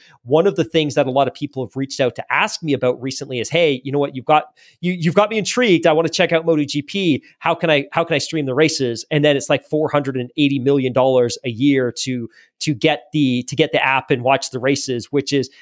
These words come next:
hugely more expensive than Formula One, which is a real shame. And I think that's probably one of the first things he's gonna look at, is how accessible is the app and what does the pricing look like relative to comparable global sports. The other story this week, and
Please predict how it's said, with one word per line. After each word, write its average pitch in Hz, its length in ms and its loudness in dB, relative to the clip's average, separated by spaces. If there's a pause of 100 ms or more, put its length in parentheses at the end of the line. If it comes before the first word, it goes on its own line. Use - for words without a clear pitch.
hugely 233 580 2
more 143 180 4
expensive 135 720 0
than 127 180 0
Formula 131 440 -2
One, 117 300 0
which 123 180 -6
is 120 120 -2
a 123 40 -4
real 127 220 0
shame. 113 320 0
And 113 100 -6
I 110 60 -4
think - 240 -4 (260)
that's 156 200 0
probably 143 260 0
one 135 160 -2
of 117 60 -8
the 107 60 -10
first - 300 -2
things 127 100 -4
he's 120 160 -4
gonna 127 140 2
look 117 280 0
at, 117 120 2
is 110 120 -4
how 139 180 0
accessible - 600 0
is 117 160 -2
the 120 160 0
app 123 220 2
and 127 100 -4
what 127 80 2
does 110 120 -2
the 107 60 -6
pricing 120 400 -4
look 120 180 0
like 120 240 0 (220)
relative 139 520 2
to 139 120 0
comparable 127 680 0
global 127 460 2
sports. - 520 0 (520)
The 165 180 2
other 247 260 2
story 139 600 4
this 139 300 0
week, 131 360 0
and 143 180 0